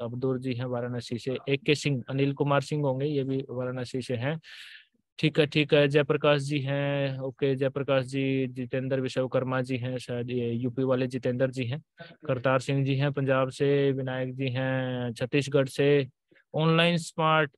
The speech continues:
इनकम परविंदर जी हैं, परविंदर मलिक यूपी से हैं, ठीक है, ओके, प्रकाश सिन्हा जी हैं बिहार से हैं, ठीक है, राकेश जी हैं और सभी ठीक हैं, सभी सचिन जी हैं, अ, पुणे से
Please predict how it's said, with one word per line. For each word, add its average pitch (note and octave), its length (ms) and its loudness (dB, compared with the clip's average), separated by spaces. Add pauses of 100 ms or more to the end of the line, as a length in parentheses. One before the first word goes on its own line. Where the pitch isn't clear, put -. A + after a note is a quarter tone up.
इनकम D#3 400 0 (180)
परविंदर D3 400 0
जी D3 140 -4
हैं, D#3 220 -6 (380)
परविंदर C#3 360 0
मलिक C3+ 340 -2
यूपी C#3 220 -2
से C#3 140 -2
हैं, C#3 160 0
ठीक - 240 -4
है, C3+ 60 4
ओके, C#3+ 400 4
प्रकाश C3+ 460 -2
सिन्हा C3 220 -6
जी B2+ 160 -8
हैं C3 400 -4 (480)
बिहार C3 260 2
से C#3 160 -4
हैं, D3 240 -2 (540)
ठीक C#3 240 -2
है, B2+ 260 6
राकेश B2+ 360 0
जी C3+ 160 -4
हैं B2+ 440 -4
और A#2 400 -2
सभी B2+ 440 -2 (120)
ठीक C3 260 -6
हैं, B2 260 -4
सभी B2 360 -4
सचिन C3+ 400 -2
जी C3 140 0
हैं, B2+ 320 -4 (540)
अ, G#2+ 840 -6 (100)
पुणे C#3+ 200 4
से D#3+ 220 2